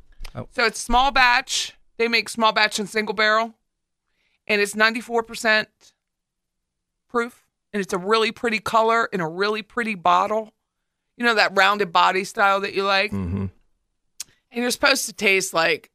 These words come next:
Speaker 2: vanilla and all this stuff in it. I just taste, does it really taste like bourbon? Does it burn my mouth? Is it warm? Does it make my face turn red? Yes, it's good.
Speaker 1: Hmm.
Speaker 2: I'm a very simple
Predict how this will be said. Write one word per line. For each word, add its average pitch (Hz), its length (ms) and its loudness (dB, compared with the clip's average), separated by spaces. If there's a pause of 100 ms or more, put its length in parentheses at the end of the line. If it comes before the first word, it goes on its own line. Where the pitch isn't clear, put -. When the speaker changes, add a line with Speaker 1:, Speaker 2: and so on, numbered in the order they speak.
Speaker 2:
vanilla 156 680 0
and 139 100 -6
all 139 140 -2
this 139 180 -10
stuff - 300 -6
in - 120 -18
it. 90 140 -12
I 214 100 2
just 233 180 -8
taste, 185 280 -2
does 202 220 -2
it 226 80 -12
really 226 260 4
taste 214 220 2
like 196 140 0
bourbon? 165 500 0 (300)
Does 190 140 -2
it 165 80 -6
burn 202 260 2
my 202 80 2
mouth? 175 520 0 (160)
Is 175 140 -8
it 170 80 -6
warm? 175 520 -2 (380)
Does 170 120 -20
it 165 40 -12
make 180 140 0
my 185 120 0
face 180 280 0
turn 156 240 0
red? 143 260 -2
Yes, 131 320 -2
it's 147 140 -20
good. - 180 -18 (960)
Speaker 1:
Hmm. 123 60 -4
Speaker 2:
I'm 208 80 -4
a - 20 -10
very 214 180 -2
simple - 300 -14